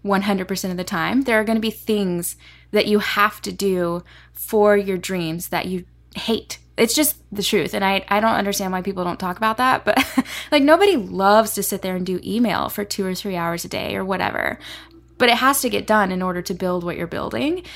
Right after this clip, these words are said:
So I like that as a reminder that, like,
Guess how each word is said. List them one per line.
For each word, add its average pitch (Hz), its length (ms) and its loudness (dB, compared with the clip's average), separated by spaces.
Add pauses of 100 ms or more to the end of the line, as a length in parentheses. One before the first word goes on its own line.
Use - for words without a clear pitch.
(160)
So 208 520 6
I 202 140 2
like 202 320 0
that 214 200 2
as 196 160 0
a 190 80 -2
reminder 180 640 -4
that, 180 220 -4
like, - 200 -8